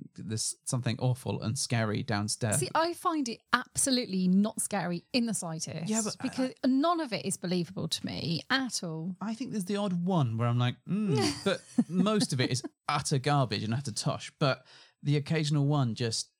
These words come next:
Speaker 1: just
Speaker 2: All it's made me do really is want to go and watch, um, um,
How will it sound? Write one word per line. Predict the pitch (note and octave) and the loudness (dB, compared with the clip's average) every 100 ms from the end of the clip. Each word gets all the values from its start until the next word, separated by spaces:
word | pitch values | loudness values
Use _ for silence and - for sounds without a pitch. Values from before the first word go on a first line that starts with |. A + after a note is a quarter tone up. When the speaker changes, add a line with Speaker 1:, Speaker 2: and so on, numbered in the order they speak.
| _ | _
Speaker 1:
just | - A#2 - | -8 -6 -2
Speaker 2:
All | E4 | 0
it's | F#4+ F#4 | 0 0
made | D#4 C#4 | 0 2
me | B3 | 2
do | A#3+ A3 | 0 0
really | A#3 G#3 E3 | -2 -2 -4
is | D#3+ | -2
want | F#3 F3+ | -4 -4
to | F#3 | -2
go | F#3 | 2
and | F3 F3 | 4 4
watch, | F3 - - - - - | 2 0 -2 -2 -6 -2
um, | F3 E3 E3 F3+ F#3 - _ - _ - | 0 2 2 0 -4 -18 _ -8 _ -8
um, | F#3 F3+ E3+ E3+ E3 E3 | -4 -2 -2 -2 -2 -4